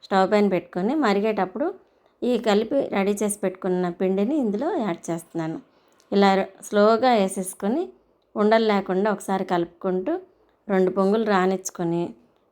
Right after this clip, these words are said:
చక్కగా జిగురుగా, జావ జిగురుగా వచ్చేలాగా చూసుకోవాలి. ఇలా రావాలన్నమాట. రెండు పొంగులు వచ్చేదాకా చూసుకొని ఇట్లా వ-, పలసగా జావలా కాసేసుకొని దీన్ని మనం పిండిలోకి యాడ్ చేసుకోవాలి.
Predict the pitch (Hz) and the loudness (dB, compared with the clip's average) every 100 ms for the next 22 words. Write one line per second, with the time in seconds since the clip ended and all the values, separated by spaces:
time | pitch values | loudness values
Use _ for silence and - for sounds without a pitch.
0 | - 202 196 214 214 214 208 240 196 208 | -10 -6 -6 -4 0 2 0 -4 0 2
1 | 220 226 247 240 190 180 180 190 226 202 | 4 4 4 2 0 0 2 2 0 -2
2 | 190 185 185 208 185 190 175 180 202 208 | -2 -2 -2 -2 -4 -2 -2 -2 -6 -10
3 | 185 - 170 160 160 - _ _ _ _ | -12 -6 -4 -4 -6 -10 _ _ _ _
4 | _ _ _ _ _ _ - 190 190 190 | _ _ _ _ _ _ -4 0 2 2
5 | 190 - - 185 180 185 180 156 156 160 | -2 -6 -6 0 2 2 2 0 -2 -4
6 | 262 233 190 196 185 190 196 190 185 185 | -2 0 0 0 0 0 -2 -2 -2 -2
7 | 185 202 190 185 240 320 - _ _ _ | -4 -6 -6 -6 -4 -4 -6 _ _ _
8 | _ 220 196 190 185 185 - - - 185 | _ -6 -2 0 2 0 -4 -10 -2 0
9 | 196 220 226 202 185 180 185 185 185 170 | 0 -2 -2 2 2 4 2 0 -4 -6
10 | 180 185 - 185 233 508 - _ _ _ | -6 -10 -6 -2 -2 -4 -8 _ _ _
11 | _ _ _ _ _ _ _ _ _ _ | _ _ _ _ _ _ _ _ _ _
12 | - 208 233 247 330 415 233 208 196 220 | -6 0 2 4 2 2 2 2 0 0
13 | 226 240 214 202 349 302 185 180 185 170 | 0 0 0 0 0 2 2 0 -6 -8
14 | - 165 156 156 156 | -6 -6 -4 -4 -6